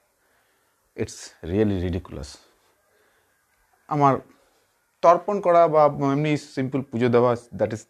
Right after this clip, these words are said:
fine, এটা ঠিক আছে, কিন্তু ভুরি ভোজন করানো, লোককে খাওয়ানো, এটা একটা বিচ্ছিরি ব্যাপার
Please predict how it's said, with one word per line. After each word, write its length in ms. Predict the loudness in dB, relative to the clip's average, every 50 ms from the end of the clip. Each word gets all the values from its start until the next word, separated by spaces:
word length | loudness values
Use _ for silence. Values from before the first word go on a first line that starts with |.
| _ _ -12
fine, 440 | -12 -12 -12 -14 _ _ _ -20 -20 -18 -14
এটা 140 | -8 -8 -8
ঠিক 200 | -4 -4 -6 -6
আছে, 180 | -6 -10 -12 -18 _ _ _ _ _ _ _ _ _ _ _ _ _ _ _ _ _
কিন্তু 380 | -8 -8 -4 -2 -2 -2 -2 -4 _ _ _ _ _ _ _ _ _ _ _ _ _ -18 -12
ভুরি 220 | -6 -2 0 0
ভোজন 300 | 2 2 2 0 0 0
করানো, 360 | 0 0 0 0 0 -2 -4
লোককে 260 | -2 -2 -2 -2 -4 -16
খাওয়ানো, 440 | -8 -2 0 0 0 0 -4 -8 -12 -18 _ _ _ _ _ _ _ _ _ _ _ _ _ _ _ _ _ _ _ _ _ _ _ _ _ _ _ _ _ _ _ _ _ _ _ _ _ _ _ _ _ _ _ _ _ _ _ _ _ _ _ _ _ _ _ _ -10
এটা 200 | -8 -4 -4 -4
একটা 300 | -4 -2 -4 -4 -4 -4 -8 -14
বিচ্ছিরি 340 | -16 -16 -14 -8 -6 -4 -4
ব্যাপার 260 | -4 -6 -8 -10